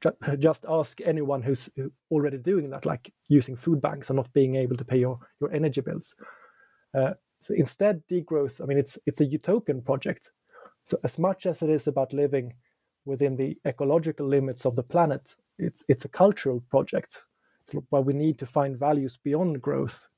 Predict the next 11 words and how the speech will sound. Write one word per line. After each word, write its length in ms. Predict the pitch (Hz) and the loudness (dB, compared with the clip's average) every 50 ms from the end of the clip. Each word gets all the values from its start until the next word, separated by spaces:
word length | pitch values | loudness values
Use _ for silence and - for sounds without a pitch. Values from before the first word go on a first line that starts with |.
| _ _ _ _ - | _ _ _ _ -8
to 80 | - | -6
guide 300 | 131 - 139 135 131 123 | -2 0 0 0 0 0
what 160 | 120 127 131 - - | -4 -8 -10 -2 -2
we 60 | 143 | 0
do. 260 | - - - 156 135 - _ _ _ _ _ _ _ _ _ _ _ _ _ _ _ - | 0 0 -2 -4 -4 -8 _ _ _ _ _ _ _ _ _ _ _ _ _ _ _ -4
Um, 380 | 131 127 127 127 131 139 147 - _ _ _ _ _ _ _ _ - | -2 0 0 0 -2 -4 -8 -14 _ _ _ _ _ _ _ _ -8
and 100 | 147 127 | -4 2
so 100 | - 156 | 4 4
I 40 | 143 | 4
think 200 | - 175 147 - | 2 0 0 2
there's, 220 | 170 - - - | 2 0 0 -4